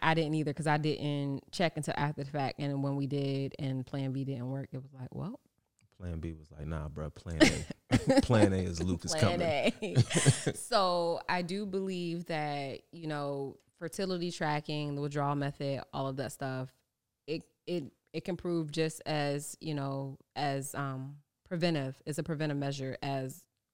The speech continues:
Speaker 1: taking birth control pills or putting something into your body. So that's why I don't do any of that. But you already know that after Zoe, you know, I was good. Like, we had the, we had a perfect set.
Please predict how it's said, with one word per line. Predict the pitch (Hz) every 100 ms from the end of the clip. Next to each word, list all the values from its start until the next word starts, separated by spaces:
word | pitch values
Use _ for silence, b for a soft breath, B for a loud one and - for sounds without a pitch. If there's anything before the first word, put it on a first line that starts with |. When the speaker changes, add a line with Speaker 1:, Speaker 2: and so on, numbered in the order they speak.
| -
Speaker 1:
taking | 165 151 143 135 131 - - _ _ _ 160
birth | 156
control | 160 160
pills | 143 139 143
or | 139
putting | 147 139
something | 135 135
into | 131 -
your | 135
body. | 127 110 131
So | - 131
that's | 143 143
why | 151 120
I | 131
don't | 131 101
do | 131
any | 87 64
of | -
that. | 67 - b b b b b _
But | 196 175 147 -
you | 175 196
already | 175 165 156
know | 156 143 135
that | 131 104 -
after | 151 165
Zoe, | 147 156 151 143 139 139 151 -
you | 139
know, | 131 123 127 _ _ _ _ _ _ _ _ _ _ _ _ _ _ _ _ _ -
I | 254
was | 262
good. | 190 240 277 233 196
Like, | 190
we | 240
had | 220
the, | 175 -
we | 214
had | 220
a | 151
perfect | - 180 190
set. | - 147 92